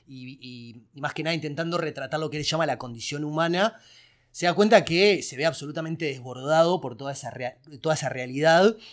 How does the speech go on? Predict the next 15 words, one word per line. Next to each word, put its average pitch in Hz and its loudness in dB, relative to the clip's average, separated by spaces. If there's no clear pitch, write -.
y 196 -4
se, 170 -2
se - -2
pone 196 4
a - 6
trabajar 175 4
en 175 2
otro 185 2
proyecto, 165 4
uno 139 -6
bien 147 0
distinto, 160 2
eh, 120 -10
vinculado 151 2
a, 170 4